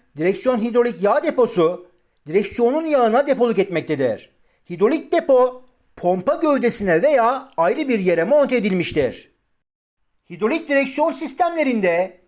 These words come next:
hidrolik basınç üreten iki ayrı tip direksiyon sistemi vardır. Birinci sistem, birinci şekilde de görüldüğü gibi hidrolik basınç üretmek için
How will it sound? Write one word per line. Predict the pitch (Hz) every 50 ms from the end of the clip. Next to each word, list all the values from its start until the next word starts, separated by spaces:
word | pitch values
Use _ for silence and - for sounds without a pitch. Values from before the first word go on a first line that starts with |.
| _ _ _ - -
hidrolik | 185 175 220 254 311 - - - -
basınç | 247 240 240 330 330 - 294
üreten | 285 269 262 262 240 226 233 226 -
iki | 220 - - 320
ayrı | 320 311 269 262
tip | - 240 240 - -
direksiyon | 226 226 226 226 - 240 240 262
sistemi | 254 - 214 - - 233 220 214 202
vardır. | 190 160 147 135 123 120 107 95 - - _ _ _ _ _ _ _ _ _ _
Birinci | 143 165 180 202 233 311 302
sistem, | - - 339 - - - 277 254 254 262 262 - - _ _ _ _
birinci | 147 165 185 202 226 285 254
şekilde | - 302 277 285 277 269 320
de | 349 330
görüldüğü | 330 294 262 254 233 214 226 220
gibi | 180 196 160 165 156 156 160 - - _ _ _ _ _ _ -
hidrolik | 190 170 202 262 320 - - -
basınç | 226 247 240 294 311 -
üretmek | 269 254 254 254 262 320 311 262
için | 262 - 226 226 226 226 226 - _